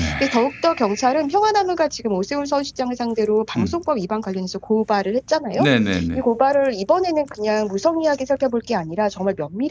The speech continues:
Speaker 1: 살펴보고
Speaker 2: 음.
Speaker 1: 정말 검토하고 수사를 해서 바로잡을 건 바로 잡아주시기를,
Speaker 2: 음.
Speaker 1: 예, 바라는 마음입니다.
Speaker 2: 네, 뭐 저희가 큰 기대는 하지는 않습니다만은, 그러나 적어도, 어? 법의 눈치를 보는 경찰이길 바랍니다. 아, 우리
Speaker 1: 네.
Speaker 2: 경찰을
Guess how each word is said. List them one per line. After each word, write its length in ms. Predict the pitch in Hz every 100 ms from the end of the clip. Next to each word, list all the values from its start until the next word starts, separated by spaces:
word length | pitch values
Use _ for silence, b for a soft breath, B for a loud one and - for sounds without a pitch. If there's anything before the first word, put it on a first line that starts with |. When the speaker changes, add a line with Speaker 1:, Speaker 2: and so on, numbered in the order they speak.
| 311
Speaker 1:
살펴보고 800 | 262 247 220 202 160 240 339 403
Speaker 2:
음. 200 | - 190 85
Speaker 1:
정말 240 | 190 180
검토하고 800 | - 202 - 233 208 180 202 330 381
수사를 440 | 330 311 269 247
해서 320 | 262 330 381 392
바로잡을 440 | 196 202 196 190 185
건 160 | 190
바로 220 | - 180
잡아주시기를, 920 | 185 170 185 180 - - 160 160 220 285 B
Speaker 2:
음. 120 | 92 82
Speaker 1:
예, 60 | 170
바라는 360 | 165 165 165
마음입니다. 440 | 160 156 160 95 92
Speaker 2:
네, 160 | 82
뭐 380 | 82 90 87 85 78 -
저희가 340 | 90 95 107 -
큰 220 | - 165
기대는 260 | 135 127 127
하지는 240 | 120 131 127
않습니다만은, 720 | - 92 87 87 95 127 - B B B
그러나 380 | - 127 147 101 B B B -
적어도, 600 | 131 147 156 156 117 - - - -
어? 180 | 113 170 - b b b b -
법의 260 | 110 156
눈치를 520 | 131 120 - - 185
보는 300 | 185 151 147
경찰이길 540 | 127 101 - 90 85 107
바랍니다. 640 | 95 87 82 82 90 85 -
아, 140 | 92 90
우리 160 | 87
Speaker 1:
네. 20 | 87
Speaker 2:
경찰을 680 | - 165 101 95 90 85